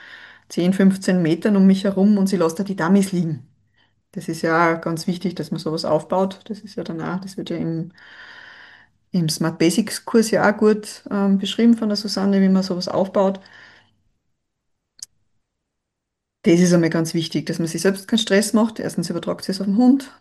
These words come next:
Zweitens einfach, ja, vielleicht auch einfach, um ins Tun reinzukommen, einfach zu sagen, ja, die nächsten drei, vier Wochen, ich filme jedes Training mit,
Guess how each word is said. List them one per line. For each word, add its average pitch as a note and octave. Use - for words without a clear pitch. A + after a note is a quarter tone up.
Zweitens E3+
einfach, G3
ja, F3
vielleicht G3
auch F#3+
einfach, A3+
um G#3
ins A3
Tun B3
reinzukommen, A#3
einfach G#3+
zu A3
sagen, G#3+
ja, A3+
die -
nächsten B3
drei, -
vier A3+
Wochen, C#4
ich -
filme A#3+
jedes A3+
Training G#3+
mit, G#3